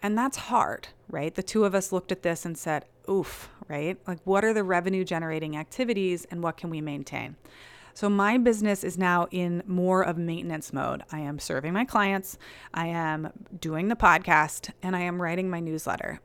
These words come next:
but I am not going above and beyond. The things that we wanted to make this year, virtual conferences, uh, in-person retreats, uh,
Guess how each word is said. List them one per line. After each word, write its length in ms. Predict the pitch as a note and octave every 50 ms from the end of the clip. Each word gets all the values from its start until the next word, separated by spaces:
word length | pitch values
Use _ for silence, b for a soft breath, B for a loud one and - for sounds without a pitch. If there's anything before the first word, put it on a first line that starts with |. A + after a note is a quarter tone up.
| -
but 80 | - G3
I 60 | G3
am 320 | G3+ G#3 G#3 G#3 G#3 G#3 G#3
not 480 | G#3+ G#3 G#3 G#3+ A3 G#3+ - - - - -
going 360 | - G3 F#3+ F#3+ F#3+ F#3 F3+
above 280 | E3+ D#3+ E3+ E3 D#3 D#3
and 100 | D3+ D3+
beyond. 480 | D#3+ D3+ D3+ D3+ C#3+ - - - - -
The 60 | - -
things 280 | - F#3+ G3 G3+ F#3+
that 80 | G3+ -
we 140 | F#3+ F#3+ F3+
wanted 300 | F3 E3+ E3+ D#3+ D#3 -
to 100 | - F#3
make 240 | A3+ C4+ C4 -
this 180 | - G3+ - -
year, 300 | F#3+ E3+ F3 E3+ D#3+ D#3+
virtual 400 | - F3 E3 D#3 - - F3 D#3+
conferences, 920 | - - - A#3+ A#3 A#3 - A3 A3 G3+ - G#3+ G3 F#3+ F3+ F3+ F3 - B B B B B B B B
uh, 280 | - F3 E3 D#3 D3+ D#3 - -
in-person 640 | G#3 F#3+ F3+ F3 - F#3 E3+ D#3 - E3 E3 D3+
retreats, 720 | D#3 D3+ - - - - A3 G#3 G#3 G3+ - - - - B B B B B B B
uh, 260 | - D#3 D#3 D3+ C#3+